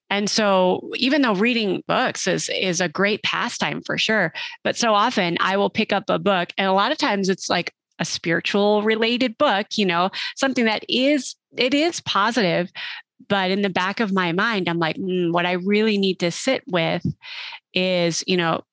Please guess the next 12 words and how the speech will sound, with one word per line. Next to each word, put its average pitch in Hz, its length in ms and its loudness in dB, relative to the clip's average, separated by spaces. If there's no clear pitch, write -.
these 190 400 0
other 185 280 0
darker 180 520 0
emotions," 175 600 0
but 185 160 -2
yet 180 220 -4
I'll 175 100 0
pick - 260 -4
up 190 220 -2
the 185 80 -2
spiritual - 480 -2
book 190 500 0